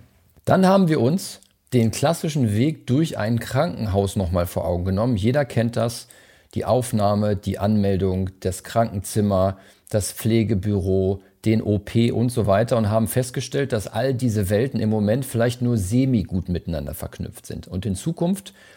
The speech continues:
durch, äh, Digitalisierung besser verknüpft und besser kombiniert werden sollen, damit der Besucher eines Krankenhauses eben ein möglichst einfaches und, äh, gesundheitsförderndes Erlebnis hat.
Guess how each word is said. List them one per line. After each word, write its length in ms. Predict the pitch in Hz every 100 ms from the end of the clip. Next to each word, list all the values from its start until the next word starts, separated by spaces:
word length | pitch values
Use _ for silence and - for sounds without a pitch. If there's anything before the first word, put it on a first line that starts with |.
| _ _
durch, 300 | 113 117 -
äh, 180 | 104 92
Digitalisierung 880 | 107 110 101 104 104 90 117 113 98
besser 300 | 117 117 95
verknüpft 600 | 95 - 156 180 - - - - -
und 120 | 95
besser 260 | 104 -
kombiniert 560 | 104 107 95 98 156 139
werden 220 | 123 120
sollen, 380 | 107 117 123 123 123 - _ -
damit 480 | - 101 101 101 - _ -
der 120 | 95
Besucher 500 | 90 87 135 165 -
eines 280 | 101 101 -
Krankenhauses 800 | - 113 110 98 104 98 104
eben 420 | - 95 95 98 98 _ _
ein 200 | - 92
möglichst 460 | 95 117 104 - -
einfaches 720 | - 110 117 113 101 101 - - _ _ _ _
und, 380 | 104 98 92 -
äh, 140 | 92
gesundheitsförderndes 1160 | 87 104 95 113 120 101 - - 95 90 85 85
Erlebnis 480 | 73 71 - - -
hat. 220 | - -